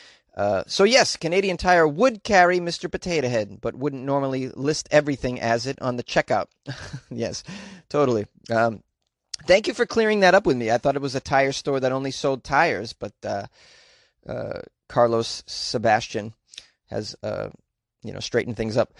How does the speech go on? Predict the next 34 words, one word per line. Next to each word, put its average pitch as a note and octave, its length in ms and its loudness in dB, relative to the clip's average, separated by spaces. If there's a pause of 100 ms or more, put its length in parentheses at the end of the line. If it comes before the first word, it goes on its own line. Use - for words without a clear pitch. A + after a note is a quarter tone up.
(220)
C-, - 140 -12
uh, A#2+ 80 -2
from D3+ 240 2
Montreal, F3+ 720 6
by A#2+ 160 -2
the B2 80 -2
way, C#3+ 160 2
which D3 180 -4
I've, C3+ 140 -2
a B2+ 80 -4
place D#3+ 240 -6
I've D#3 120 0
been D#3+ 180 -4
to A2+ 140 -10
and A2+ 80 -10
I, A2 200 -10
I A2 40 -12
just A2+ 180 -16
really A#2 200 -8
love. A2+ 320 0 (1120)
Uh, A2+ 220 2 (260)
Peter A#3 300 4
Honetschlager, C#3 960 0 (760)
I B2 80 -6
hope B2+ 200 -4
I A2+ 40 2
said A#2 180 -6
your A2 100 -2
name A#2+ 160 -2
right, G#2+ 160 0
Peter, A#2 260 -2
wrote B2+ 240 2
me B2 140 0
a, A2+ 80 -2